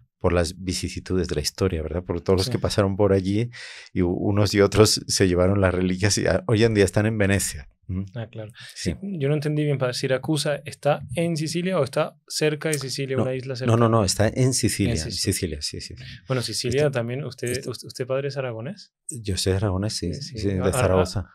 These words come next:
Speaker 2: Aragón fue, se combatió por, por Sicilia y también
Speaker 1: Bueno.
Speaker 2: tuvo un tiempo <laughs> en manos de los
Speaker 1: O sea,
Speaker 2: aragoneses.
Speaker 1: Sicilia, como, como está en medio del Mediterráneo, pues es un lugar de paso y
Speaker 2: Mm.
Speaker 1: continuamente disputado por unos y otros. Fíjense que, o sea, que,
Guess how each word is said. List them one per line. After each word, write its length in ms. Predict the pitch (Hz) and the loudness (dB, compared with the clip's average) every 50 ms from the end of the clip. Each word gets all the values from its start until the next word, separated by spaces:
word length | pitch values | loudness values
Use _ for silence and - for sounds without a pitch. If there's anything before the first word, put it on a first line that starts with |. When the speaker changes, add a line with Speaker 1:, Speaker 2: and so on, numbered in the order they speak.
| _ _ _ | _ _ _
Speaker 2:
Aragón 800 | 127 120 120 117 107 113 117 123 131 135 139 143 143 147 139 127 120 120 - - | -2 0 0 0 0 0 -2 -2 -2 -2 0 0 0 -2 -2 -4 -6 -10 -10 -8
fue, 480 | 131 123 123 131 127 123 123 123 117 117 | -6 -6 -6 -6 -6 -8 -8 -10 -10 -10
se 300 | 113 - - 117 110 107 98 | -10 -10 -10 -10 -10 -10 -10
combatió 440 | - 117 110 107 107 - 120 113 113 | -8 -8 -6 -6 -6 -6 -6 -6 -6
por, 340 | 123 131 131 127 120 113 104 | -4 -4 -4 -4 -6 -8 -8
por 200 | - 113 104 104 | -8 -8 -8 -8
Sicilia 520 | 113 104 - - 127 120 127 139 143 147 | -10 -8 -6 -4 -2 -2 -2 -2 -2 -4
y 120 | - 151 120 | -4 -4 0
también 300 | 123 117 110 110 117 117 | 0 0 0 2 2 0
Speaker 1:
Bueno. 100 | 120 - | 2 2
Speaker 2:
tuvo 340 | 131 127 123 131 131 123 113 117 117 | 0 0 0 0 0 -2 -2 -4 -6
un 80 | 117 | -6
tiempo 400 | - - 127 127 123 135 135 131 131 | -4 -2 -2 0 2 2 2 4 2
<laughs> 180 | 131 - - - | 0 0 2 4
en 180 | 160 151 147 127 | 4 6 6 6
manos 260 | 123 120 127 135 139 131 | 4 4 4 4 2 2
de 120 | 127 120 | 0 -2
los 140 | 113 110 - | -4 -2 0
Speaker 1:
O 60 | 117 | 4
sea, 100 | 107 113 | 4 6
Speaker 2:
aragoneses. 280 | 107 117 123 160 156 - | 4 4 2 2 0 0
Speaker 1:
Sicilia, 400 | - - - - 113 107 117 120 | -2 -2 0 2 4 6 6 6
como, 220 | 113 110 95 82 78 - | 6 4 2 0 0 -2
como 120 | - 92 90 | -4 -4 -4
está 200 | - - 104 101 | -2 0 2 2
en 100 | 104 104 | 2 2
medio 220 | 104 107 110 110 110 | 4 6 8 8 8
del 100 | 107 107 | 8 8
Mediterráneo, 680 | 107 101 98 95 - 107 98 - 101 104 107 110 107 | 6 4 4 4 4 4 6 6 6 6 4 2 2
pues 200 | 90 98 87 95 | 2 0 0 2
es 100 | 95 - 120 | 0 0 0
un 140 | 113 104 | 0 2
lugar 380 | 98 98 95 95 98 101 101 92 95 95 92 - - | 4 4 6 6 6 4 4 2 0 -4 -6 -8 -10
de 220 | 92 92 98 92 | -2 0 0 2
paso 580 | 92 - 98 95 95 92 - 107 101 98 101 98 | 4 4 4 4 2 4 4 6 6 6 6 4
y 60 | 92 | 2
Speaker 2:
Mm. 80 | 107 107 | 0 0
Speaker 1:
continuamente 800 | 95 90 92 95 95 92 95 95 95 101 98 92 - 101 98 95 | -2 -2 0 0 0 0 2 2 0 -2 -2 -2 -2 0 0 2
disputado 480 | 95 92 - - 104 95 98 98 104 95 | 0 0 0 -2 -2 2 4 4 4 4
por 160 | 95 90 92 | 2 2 2
unos 160 | 98 95 92 | 0 2 2
y 60 | 98 | 2
otros. 320 | 113 117 104 78 - - - - - - - - - _ | 2 2 0 -6 -12 -14 -14 -18 -18 -18 -18 -20 -20 _
Fíjense 400 | - 95 78 101 95 - 123 107 | -8 -4 -2 0 2 2 0 0
que, 120 | - - - - - | 0 -6 -12 -8 -6
o 60 | - | -6
sea, 160 | - - - - _ _ - - - - - - _ _ _ | -6 -6 -8 -10 _ _ -20 -18 -18 -20 -20 -20 _ _ _
que, 120 | - - | -20 -20